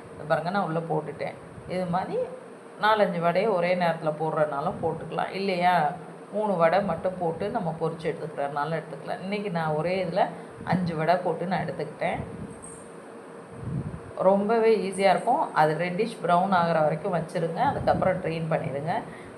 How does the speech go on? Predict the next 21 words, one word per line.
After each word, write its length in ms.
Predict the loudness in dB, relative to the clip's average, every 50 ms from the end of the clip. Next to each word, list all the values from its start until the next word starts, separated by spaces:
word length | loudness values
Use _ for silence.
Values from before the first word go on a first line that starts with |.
| -12 -6 -2
ஆ, 380 | 0 2 2 2 2 2 0 0 -2 -4 -8 -6 -4
சூப்பரான 480 | -4 0 2 4 4 6 4 4 2 2
வாழைப்பூ 380 | 4 4 4 2 0 0 -4 -8 -8 -2 2
வடை 340 | 2 4 4 2 0 0
தயார். 420 | -2 -2 -2 2 4 6 6 6 4 0 -6 -12 -14 -14 -14 -10 -6
நீங்களும் 440 | -2 0 0 0 0 0 0 2 2
உங்க 160 | 2 0 0
வீட்ல 380 | -2 -2 -4 -6 -4 -6 -6 -6 -6 -6 -4
செஞ்சு 240 | -4 -2 -2 -2 2 4
பாருங்க, 340 | 4 4 4 2 0 -4
ட்ரை 220 | -4 -2 -2 -4 -4 -2 -2
பண்ணி 160 | -2 -2 -2
பாருங்க. 480 | -2 -2 0 0 0 0 0 0 0 0 0 -2 -4 -10 -12 -14 -14 -8
இது 120 | -8 -8
பிடிச்சிருந்ததுன்னா 760 | 0 2 2 2 2 0 -2 -2 -2 -2 -2 -2 0 0 0 2
லைக் 240 | 4 4 4 2 0 0
பண்ணுங்க, 400 | 0 0 0 -2 -2 -4 -4 -4 0
ஷேர் 200 | 2 2 4 2 2 0
பண்ணுங்க, 320 | -2 -4 -4 -4 -6 -6 -2 -2
கமெண்ட் 320 | -2 0 0 0 -2 -2
பண்ணுங்க. 340 | -2 -4 -4 -4 -6 -6 -6